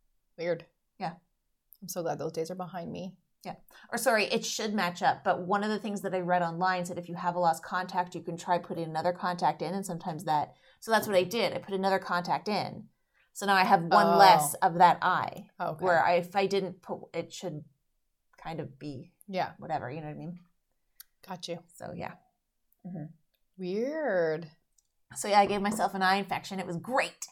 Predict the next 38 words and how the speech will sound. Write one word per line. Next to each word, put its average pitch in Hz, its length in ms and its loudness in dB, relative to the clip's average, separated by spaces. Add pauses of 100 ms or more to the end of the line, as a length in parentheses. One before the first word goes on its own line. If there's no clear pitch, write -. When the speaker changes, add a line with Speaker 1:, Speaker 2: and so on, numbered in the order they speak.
(180)
Speaker 2:
<laughs> 233 60 -10 (1040)
Speaker 1:
It 226 200 0
looks 240 260 4
fine 220 440 0
now. 208 200 -2 (180)
Speaker 2:
Oh, 403 380 2
yeah, 403 200 12
it's 392 100 6
Speaker 1:
It's, - 80 4
like, - 100 10
a - 40 8
Speaker 2:
fine. - 100 12
Speaker 1:
week 302 180 8
later, 226 400 10
but 214 380 4
two 320 60 8
Speaker 2:
It's 302 60 4
Speaker 1:
weeks 330 160 8
Speaker 2:
fine 330 280 10
Speaker 1:
later. 269 140 4
Speaker 2:
now. 220 520 10
Like, 196 400 2 (460)
I 220 100 2
just 233 280 -2
started 220 300 -2
wearing 190 220 -2
my 170 340 -4
glasses 175 440 2
again 175 240 -4
on 160 160 -6
Monday 160 600 -4
this 160 280 -12 (280)
past 156 280 -12
week. - 340 -14
Speaker 1:
Wow. 175 360 -2 (720)
Speaker 2:
Yeah. 147 180 -10 (220)
Speaker 1:
Mm, 440 640 -8
yuck. 175 300 2